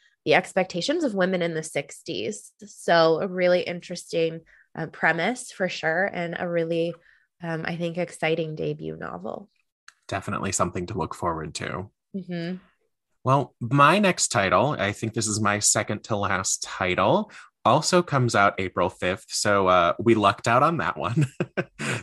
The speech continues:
Speaker 2: This is Portrait of a Thief by Grace DeLee. I guess I should say that Grace D Lee, because it's D period L I, but, uh, Grace DeLee was more fun to say. So Grace D Lee, Portrait of a Thief.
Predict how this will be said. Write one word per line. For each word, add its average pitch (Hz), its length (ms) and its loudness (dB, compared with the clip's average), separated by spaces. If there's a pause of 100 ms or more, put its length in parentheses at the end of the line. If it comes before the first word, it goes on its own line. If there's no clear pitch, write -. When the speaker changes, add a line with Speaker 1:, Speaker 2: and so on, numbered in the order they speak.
(100)
Speaker 2:
This 135 280 2
is 123 320 0 (100)
Portrait 117 480 -2
of 107 120 0
a 101 80 0
Thief 117 480 -4
by 85 120 2
Grace 87 440 -2
DeLee. 78 580 -6 (720)
I 117 60 -2
guess 92 220 0
I 95 40 0
should 92 240 -4
say 87 120 -2
that 82 200 -2
Grace 85 360 0
D 120 440 2 (280)
Lee, 90 440 0
because 98 260 -10
it's 85 180 -10
D 87 180 -6
period 85 540 -4 (240)
L 85 160 -8
I, 85 260 -2 (320)
but, - 220 -6 (140)
uh, 73 100 -12 (100)
Grace - 300 -4
DeLee 87 280 -4
was 80 220 -8
more 85 160 -6
fun - 220 -12
to 107 100 -10
say. - 200 -4
So - 180 -4
Grace 120 520 2 (140)
D 95 380 -2
Lee, 87 320 2 (100)
Portrait 87 340 -6
of 82 80 -4
a 90 60 -4
Thief. - 400 -8